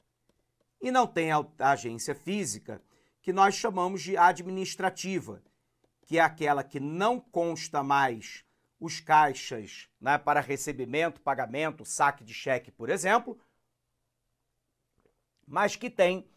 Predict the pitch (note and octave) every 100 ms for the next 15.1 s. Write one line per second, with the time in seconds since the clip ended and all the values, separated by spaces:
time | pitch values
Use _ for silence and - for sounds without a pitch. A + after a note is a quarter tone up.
0 | _ _ _ C#3+ E3 C#3+ C3+ - - C3+
1 | E3+ F#3+ D#3 E3 - _ _ _ D#3 D#3+
2 | F#3+ E3+ F3 F#3 - B2 B2+ E3+ E3+ A2
3 | - A2+ - D3 D3+ E3 D#3+ - D#3 D#3
4 | D#3 D#3+ D#3 C#3+ C#3 C3 D#3 G3 F#3+ C3+
5 | F2+ - _ _ _ _ _ _ G3 C#4+
6 | F#3 B2+ D3 G3 C#3 A2 - _ _ A3+
7 | D#3 A2+ A#3+ C4 - B2 A#2+ E3+ D#3+ E3
8 | F3+ G2+ - _ _ _ _ _ _ E3
9 | F#3+ F#3 F3+ A3+ G#3 E3 F3+ F3+ F#3 _
10 | _ _ - F3+ G3 E3+ A3 G3+ F#3 D3+
11 | C#3+ C#3 A2+ D3 D3+ F#3 F#3+ E3+ C#3+ D3+
12 | D#3+ - _ _ _ _ - D3 E3+ F3
13 | G#3+ F3 E3+ F#3 B2+ B2 E3 E3+ - _
14 | _ _ - B2 G#3 F3+ F3+ F#3+ F#3+ -
15 | -